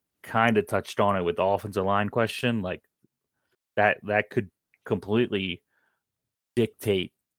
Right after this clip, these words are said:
just where the quarterback rotation goes. If, if, if Tech's offensive line, which we've talked about is a huge concern, cannot pass block worth anything, this is gonna be a run-heavy team that needs a big physical quarterback like Drones.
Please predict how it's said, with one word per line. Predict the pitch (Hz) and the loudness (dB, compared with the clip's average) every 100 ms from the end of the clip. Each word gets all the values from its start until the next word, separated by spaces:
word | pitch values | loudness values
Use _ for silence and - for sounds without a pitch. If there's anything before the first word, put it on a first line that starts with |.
| _ | _
just | - 107 98 - | -4 -2 -2 -2
where | 107 98 | 0 2
the | 85 | 0
quarterback | 87 101 92 85 82 - | -2 -2 -2 -4 -6 -8
rotation | 87 80 - - - | -14 -12 -12 -18 -8
goes. | 80 85 67 - | -4 -2 -4 -8
If, | - - | -12 -8
if, | - - - - | -8 -8 -14 -12
if | 92 - _ _ | -12 -12 _ _
Tech's | 127 113 - | -2 0 4
offensive | 110 110 107 101 95 | 2 2 0 0 2
line, | 104 107 107 104 _ _ | 2 4 0 -4 _ _
which | 101 - | -8 -6
we've | 104 90 | -8 -2
talked | 104 98 | -2 -2
about | 104 98 95 | 0 0 0
is | 87 | -6
a | |
huge | - 107 98 - | -6 -6 -6 -8
concern, | 98 - 101 101 | -10 -4 -2 -2
cannot | 92 95 92 92 95 - | -4 -6 -2 0 0 -2
pass | - 98 95 - | -2 0 0 -2
block | 107 98 92 - | 0 2 0 -6
worth | 95 92 90 | -8 -4 -2
anything, | 107 107 143 143 147 - _ _ _ | 0 0 -2 -2 -4 -8 _ _ _
this | 107 98 | -2 -2
is | 98 | -4
gonna | 104 98 | -4 -2
be | 95 | -2
a | 95 | -4
run-heavy | 95 104 101 104 98 98 | 0 0 0 0 -2 -4
team | - 95 92 90 87 _ _ _ | -8 -8 -6 -8 -12 _ _ _
that | 95 80 | -6 -6
needs | 98 101 90 | -6 -8 -6
a | 92 90 _ _ _ | -6 -8 _ _ _
big | 113 113 107 101 | -2 2 0 -2
physical | - - 101 95 - 90 | -10 -4 -4 -4 -8 -10
quarterback | - 95 82 82 82 - | -6 -8 -8 -12 -14 -12
like | 78 85 | -14 -10
Drones. | 92 90 87 82 - | -8 -8 -8 -14 -20